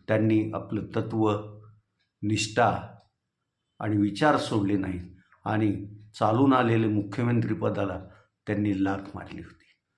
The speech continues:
अशा दादांना विनम्र अभिवादन. धाराशिव जिल्ह्यात गेल्या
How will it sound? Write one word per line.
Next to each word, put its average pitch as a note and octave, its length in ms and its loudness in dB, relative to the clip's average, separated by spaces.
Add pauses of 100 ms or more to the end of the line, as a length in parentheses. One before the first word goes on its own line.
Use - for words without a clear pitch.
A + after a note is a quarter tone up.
(440)
अशा F#2+ 360 -8 (1300)
दादांना F#2+ 580 -4 (1300)
विनम्र G2 400 -2
अभिवादन. - 540 -14 (4000)
धाराशिव A#2+ 480 0
जिल्ह्यात C3 440 4 (2000)
गेल्या E3+ 380 4